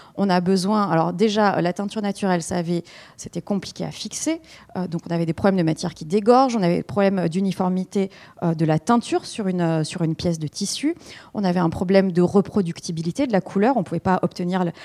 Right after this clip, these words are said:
la même nuance d'un bain à un autre, ce qui, pour une marque de mode, est absolument inconcevable. Et voilà. Et ces industriels qui se sont, euh, acharnés, euh, cet Italien, euh, cette équipe, euh,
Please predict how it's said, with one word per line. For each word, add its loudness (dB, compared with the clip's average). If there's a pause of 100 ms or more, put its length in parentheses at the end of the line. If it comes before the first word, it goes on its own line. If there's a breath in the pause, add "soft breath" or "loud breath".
(140 loud breath)
la 2
même 4
nuance 0
d'un 2
bain 2
à -2
un 0
autre, 4
ce -6
qui, -10
pour -4
une -2
marque -6
de -4
mode, 0 (360 loud breath)
est -2
absolument -2
inconcevable. -4 (320 loud breath)
Et 0
voilà. 2
Et 4
ces 0
industriels 2
qui -4
se -8
sont, -4
euh, 2
acharnés, 2
euh, 2
cet -6
Italien, 0
euh, 2
cette -6
équipe, -14
euh, -2